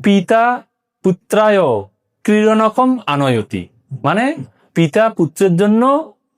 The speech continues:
ক্রীড়নক, মানে খেলনা নিয়ে এসছে। তো সেই খেলনাটা কার জন্য?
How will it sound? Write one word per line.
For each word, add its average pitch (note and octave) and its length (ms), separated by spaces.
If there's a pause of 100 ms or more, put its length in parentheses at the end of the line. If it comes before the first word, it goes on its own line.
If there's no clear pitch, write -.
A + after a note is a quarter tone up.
(200)
ক্রীড়নক, G#3 560 (540)
মানে D3 180
খেলনা C#3 640 (300)
নিয়ে E3 340
এসছে। G#2+ 440 (380)
তো C3 80
সেই D#3+ 200
খেলনাটা G3 580
কার F#3+ 300
জন্য? A#3+ 520